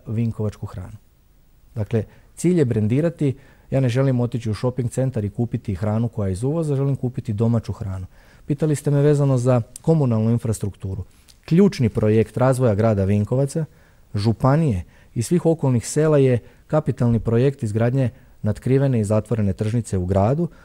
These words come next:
koja bi u svom sastavu imala ogromno parkiralište koje bi bilo besplatno, a na krovovima,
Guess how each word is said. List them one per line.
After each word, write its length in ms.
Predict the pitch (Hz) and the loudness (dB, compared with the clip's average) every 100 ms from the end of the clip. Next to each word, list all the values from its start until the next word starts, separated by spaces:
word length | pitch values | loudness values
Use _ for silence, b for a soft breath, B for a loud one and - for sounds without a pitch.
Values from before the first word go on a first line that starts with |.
| B B | B B
koja 200 | - 131 | -2 0
bi 120 | 123 | 2
u 60 | 120 | 0
svom 240 | - 139 | 0 -2
sastavu 460 | 120 120 120 127 123 | 0 -2 -2 -2 -2
imala 320 | 120 123 107 135 | 0 0 0 2
ogromno 360 | 147 117 95 | 2 2 0
parkiralište 680 | 90 98 - 139 151 135 - | -2 -4 0 2 2 0 -4
koje 160 | - 117 | -2 -2
bi 100 | 110 | 0
bilo 260 | 107 107 | 0 0
besplatno, 540 | 95 104 - 143 175 180 B B B B B | 2 2 2 -2 -2 -4 B B B B B
a 80 | - | -2
na 120 | 127 | -2
krovovima, 680 | 127 143 147 135 123 117 | 0 2 2 2 2 0